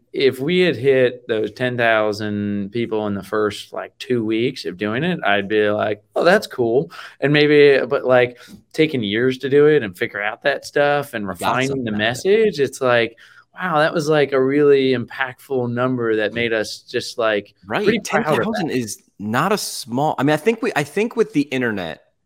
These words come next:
Speaker 2: and
Speaker 1: Yeah.
Speaker 2: constant connectivity, we can often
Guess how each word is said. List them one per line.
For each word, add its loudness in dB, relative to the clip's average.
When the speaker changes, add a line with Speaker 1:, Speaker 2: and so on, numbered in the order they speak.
Speaker 2:
and -2
Speaker 1:
Yeah. -20
Speaker 2:
constant -2
connectivity, -4
we -4
can -2
often 0